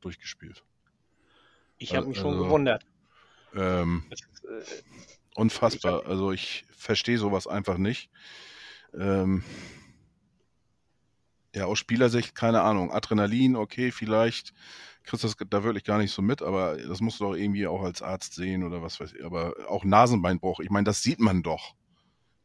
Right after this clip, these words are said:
Speaker 1: Das muss man doch erkennen können. Also, ähm, aber egal. Ähm, ist, ist nicht mein Problem, ist, ist, ist deren Problem, ja. Und damit wür-, würde eventuell Oliver Christensen im Kasten stehen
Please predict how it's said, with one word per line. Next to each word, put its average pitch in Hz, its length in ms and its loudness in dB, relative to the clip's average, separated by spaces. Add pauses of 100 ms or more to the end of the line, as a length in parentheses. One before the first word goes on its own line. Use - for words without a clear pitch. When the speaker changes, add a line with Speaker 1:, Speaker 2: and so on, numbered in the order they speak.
(100)
Speaker 1:
Das - 160 -10
muss 110 120 -2
man 104 120 2
doch 95 120 0
erkennen 98 480 0
können. 80 300 -8 (160)
Also, 95 340 -4 (140)
ähm, 92 320 -4 (560)
aber 98 240 0
egal. 85 280 -2 (720)
Ähm, 92 420 2
ist, - 140 -4
ist 80 640 -6
nicht 90 100 -6
mein 101 200 2
Problem, 98 420 -4
ist, - 240 -12
ist, - 420 -12
ist - 360 -18
deren 98 180 0
Problem, 90 460 -6
ja. 90 100 2
Und 87 380 -8 (180)
damit 101 320 4
wür-, 101 260 4
würde 95 800 2
eventuell 98 480 2
Oliver 92 360 -2
Christensen 123 560 -2
im 107 100 -4
Kasten 117 320 -2
stehen 135 380 -2